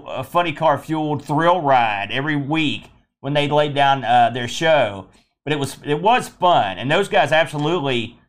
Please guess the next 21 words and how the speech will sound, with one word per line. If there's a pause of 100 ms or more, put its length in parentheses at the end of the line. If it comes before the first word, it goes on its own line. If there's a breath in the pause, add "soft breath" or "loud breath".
(180)
knew
their
Amiga
stuff,
and
their,
their
setup's
unbelievable. (480)
So
I
hope, (760)
I
hope
and
pray
that, (540)
uh,
Taylor's
dad, (560)
uh,